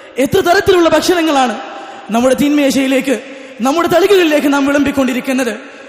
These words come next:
റബ്ബ് സുബ്ഹാനഹു വ തആല ചെയ്ത് നൽകിയ മഹത്തരമായ അനുഗ്രഹമാണ്.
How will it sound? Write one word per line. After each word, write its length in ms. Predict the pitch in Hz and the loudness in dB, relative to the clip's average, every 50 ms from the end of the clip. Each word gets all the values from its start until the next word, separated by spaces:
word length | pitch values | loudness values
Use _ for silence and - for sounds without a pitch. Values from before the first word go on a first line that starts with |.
| - - | -8 -6
റബ്ബ് 220 | 214 233 208 233 | -4 -4 -4 -4
സുബ്ഹാനഹു 680 | 247 247 262 214 226 262 269 254 247 269 269 262 247 | -6 -6 -6 -4 -2 -2 0 0 0 0 0 0 -2
വ 20 | 240 | -2
തആല 280 | 240 262 262 262 254 | -2 -4 -4 -4 -4
ചെയ്ത് 280 | 247 240 277 285 285 277 | -6 -4 -4 -4 -4 -4
നൽകിയ 340 | 262 262 214 269 269 226 196 - - - - - - - | -4 -4 -4 -4 -4 -6 -6 -8 -14 -20 -20 -20 -14 -8
മഹത്തരമായ 580 | 190 220 262 277 269 277 269 247 247 240 233 247 | -4 -2 -2 -2 0 -2 -2 -2 -2 -2 -2 -2
അനുഗ്രഹമാണ്. 680 | 240 233 277 285 202 254 247 247 254 262 226 208 175 | -2 -2 -2 -2 -2 -2 -2 -2 -2 -2 -4 -4 -8